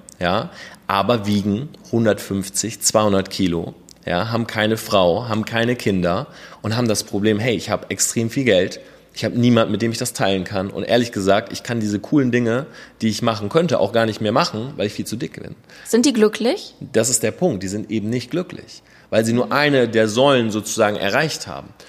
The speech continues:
Speaker 1: Und das war auch bei mir im Endeffekt dieser Mindshift, dass ich irgendwann gesagt hab, hey, ähm, klar muss Geld verdient werden. Ja, und es ist auch wichtig und mit Geld kann man auch Dinge tun, die Spaß machen. Du kannst reisen,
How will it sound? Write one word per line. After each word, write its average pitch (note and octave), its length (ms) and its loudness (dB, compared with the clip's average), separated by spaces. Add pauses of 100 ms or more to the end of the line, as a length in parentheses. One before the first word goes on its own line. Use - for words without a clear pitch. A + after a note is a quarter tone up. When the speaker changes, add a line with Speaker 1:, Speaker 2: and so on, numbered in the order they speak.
(200)
Speaker 1:
Und G2 200 -4
das C3 260 2
war C3 200 4
auch A#2+ 160 2
bei G#2+ 180 0
mir C3 300 0
im G#2+ 100 -2
Endeffekt G#2+ 460 -4
dieser G2 180 0
Mindshift, G#2+ 840 0
dass G#2 180 0
ich - 100 -8
irgendwann G#2 320 -2
gesagt G2+ 300 2
hab, F#2+ 140 -8
hey, A#2 220 2 (420)
ähm, F#2+ 280 0
klar - 640 -2
muss A#2 580 2 (220)
Geld G#2+ 440 2
verdient G2+ 420 -2
werden. E2 420 -4 (360)
Ja, F#2 220 0
und A#2+ 200 -4
es A#2 120 -2
ist D3 120 -2
auch G2 220 2
wichtig G#2+ 360 -2
und D3 280 0
mit A#2 160 -2
Geld B2+ 240 4
kann B2 160 -4
man B2+ 140 0
auch A2+ 300 -2
Dinge A2 280 -2
tun, - 420 -6
die G#2+ 80 -6
Spaß F2+ 440 2
machen. E2+ 220 -12
Du A#2+ 60 -2
kannst E3 400 -4
reisen, G2 540 2